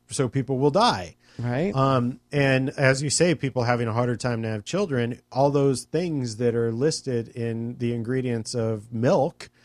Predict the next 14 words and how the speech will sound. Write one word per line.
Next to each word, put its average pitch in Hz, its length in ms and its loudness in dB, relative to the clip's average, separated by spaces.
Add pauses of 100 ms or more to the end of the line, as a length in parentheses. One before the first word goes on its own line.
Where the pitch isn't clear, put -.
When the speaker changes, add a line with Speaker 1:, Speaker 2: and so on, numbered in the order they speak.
(500)
Speaker 1:
one 123 280 2
of 131 140 2
those 120 400 2
might 113 420 -4
be 120 220 0
preventing 120 460 0
you 131 140 2
from 127 200 -4
having 147 320 0
kids. 135 480 0
I 107 160 -6
don't 143 160 4
know. 117 320 2 (720)
Um, 127 460 2